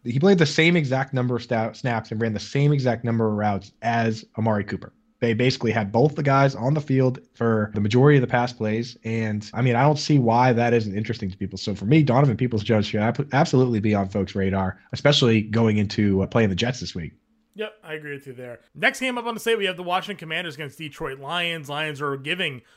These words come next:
Speaker 2: one and a half points as a home favorite, Detroit, a home favorite. Forty-nine and a half game total here. Lions offense looked good. Swift looked really good there. Amon-Ra Saint Brown found the end zone. Chark looked good. Are we believing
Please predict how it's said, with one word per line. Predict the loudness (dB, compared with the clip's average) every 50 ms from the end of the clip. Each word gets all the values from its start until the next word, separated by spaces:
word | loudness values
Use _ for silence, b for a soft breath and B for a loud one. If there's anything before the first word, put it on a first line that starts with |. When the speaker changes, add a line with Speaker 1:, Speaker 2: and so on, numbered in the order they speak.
| b b b
Speaker 2:
one | -6 -6 -4 -4
and | -4
a | -4 -4
half | -4 -4 -4 -4 -4 -8
points | -10 -10 -10 -10 -10 -12
as | -12 -10
a | -10 -10
home | -10 -8 -6 -4 -4 -4 -4 -6
favorite, | -8 -8 -6 -4 -4 -4 -4 -6 -8
Detroit, | -8 -8 -10 -8 -8 -8 -8 -8 -10 -12 _ _
a | -16
home | -12 -10 -10 -8 -8
favorite. | -8 -8 -6 -6 -8 -10 -12 -14 b b b b b
Forty-nine | -4 -2 -2 -2 -2 -4 -4 -4 -2 -2 -2 -4
and | -4 -6
a | -6 -6
half | -4 -4 -4 -4 -6 -8
game | -10 -8 -8 -8 -8
total | -8 -8 -8 -6 -6 -6
here. | -6 -6 -6 -6 -6 -8 b b b b
Lions | 0 0 0 0 2
offense | 2 2 2 0 -2 -4 -2
looked | -4 -2 0
good. | 0 -2 -2 -4 -8 _ _ -16
Swift | -10 -8 -8 -6 -4 -4
looked | -4 -4 -4
really | -4 -4 -4 -4 -4
good | -4 -6 -6 -4
there. | -4 -2 -2 -2 -4 -4 b b b b
Amon-Ra | -8 -6 -4 -2 -2 -2 -2 -2 -2 -2
Saint | -4 -6 -10 -8 -6
Brown | -4 -4 -4 -4 -6
found | -6 -8 -8 -8
the | -8 -8
end | -10 -8 -8
zone. | -8 -8 -8 -10 -12
Chark | -12 -8 -6 -6 -6 -6 -6
looked | -8 -8 -8 -8 -6
good. | -4 -2 -2 -4 -4 -8
Are | -8 -6 -4 -4
we | -4 -4 -6 -6
believing | -4 -4 -4 -4 -4 -4 -4 -2 -4 -4 -4 -6 -14